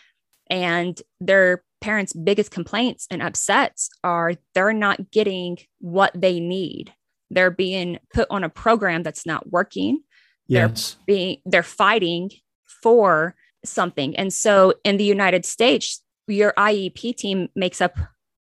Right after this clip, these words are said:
Speaker 1: you know, different educators and the parents and administrators, and they come together and they say, "Okay, this is what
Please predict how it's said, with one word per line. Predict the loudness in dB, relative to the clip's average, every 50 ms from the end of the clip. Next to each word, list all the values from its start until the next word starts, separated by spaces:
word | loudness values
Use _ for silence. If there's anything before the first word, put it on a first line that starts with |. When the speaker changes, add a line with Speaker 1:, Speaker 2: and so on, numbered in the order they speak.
| _ _
Speaker 1:
you | -6 -2
know, | -2 -2 -2
different | -2 -2 -4 -2 -4 -6 -4 -2
educators | -2 -2 -2 -2 -4 -2 0 0 2 2 2 0 -2 -4 -6 _
and | -10 -10 -10 -10
the | -10
parents | -8 -4 -2 0 2 2 2 0 -2 -4 -8 -12 -12 _ _ _ _ _ _ _
and | -4 -2 0 2 2 2 2 2 2 0 -2 -4 -4
administrators, | -2 0 0 0 0 0 0 0 0 2 2 0 0 -2 -6 -12 _ _ _ _ _ _ _ _ 0
and | 2 2
they | 2
come | 2 0 -2
together | -2 0 2 2 2 2 0
and | -2
they | -4 -4
say, | -4 -6 -6
"Okay, | -4 -6
this | -6 -4 0 0 0 0 -2
is | -8 -10 -6
what | 0 2 4 4 4 2 -2 -6